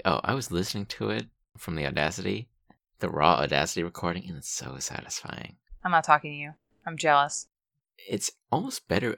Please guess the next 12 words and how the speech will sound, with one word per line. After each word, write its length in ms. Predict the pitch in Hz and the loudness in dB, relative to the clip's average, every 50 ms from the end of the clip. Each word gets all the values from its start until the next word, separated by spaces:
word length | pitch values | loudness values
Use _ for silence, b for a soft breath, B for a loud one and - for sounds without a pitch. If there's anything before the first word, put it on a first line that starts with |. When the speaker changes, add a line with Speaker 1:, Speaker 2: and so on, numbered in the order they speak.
| - | -4
Speaker 1:
in 120 | - 95 92 | -4 -2 -2
the 80 | 95 | -2
recording 600 | 85 76 71 - - - 80 80 85 113 123 131 - | -2 -4 -6 -8 -8 -4 -4 -2 -2 -4 -6 -6 -8
because 300 | - - - 87 - - | -10 -8 -6 -6 -6 -6
you 80 | 90 | -6
can 140 | - - 73 | -8 -8 -12
hear 360 | 71 - - 90 87 87 92 | -12 -8 -2 0 2 2 2
the 140 | 90 - 80 | 2 0 -4
thrum 680 | - - - - 76 76 73 76 78 80 85 87 98 110 - _ _ | -8 -6 -8 -6 -2 0 2 2 2 2 0 -2 -4 -6 -10 _ _
of 320 | - 78 73 71 71 - - | -2 -2 -2 -2 -4 -2 0
my 120 | 82 80 | 0 0
computer, 760 | 78 - - 80 - - - 85 80 78 85 78 73 76 76 | 0 -2 -8 -8 -8 -4 2 2 2 4 4 4 2 2 -2